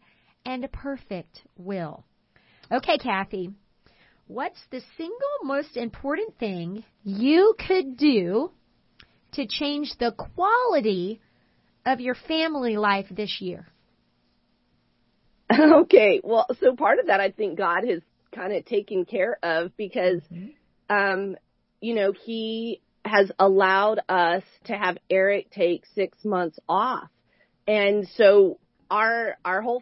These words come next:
Speaker 2: family dynamic is gonna kind of shift because Eric's going to be here. And it, it already has shifted a little, little bit at the,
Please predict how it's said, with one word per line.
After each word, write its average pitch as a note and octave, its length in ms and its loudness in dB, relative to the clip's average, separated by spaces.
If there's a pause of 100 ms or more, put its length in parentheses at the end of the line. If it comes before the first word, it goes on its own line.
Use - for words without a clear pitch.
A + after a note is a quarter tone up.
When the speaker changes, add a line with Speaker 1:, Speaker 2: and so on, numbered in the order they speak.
Speaker 2:
family A3+ 400 -4
dynamic A3 800 -4
is G3+ 180 0
gonna A#3 260 -4
kind G#3 280 -4
of F#3 140 -4
shift C4 560 -2 (120)
because G#3+ 340 -2 (520)
Eric's B3+ 380 2
going A#3 300 -2
to A#3 60 -6
be B3 280 -8
here. G3 280 4
And B3 140 4
it, - 140 2
it A3+ 100 8
already B3 300 2
has A3+ 280 -4
shifted A3 300 0
a G#3+ 60 2
little, G#3 260 0
little C4+ 220 4
bit G3+ 220 0
at G3+ 160 -2
the, F#3+ 260 4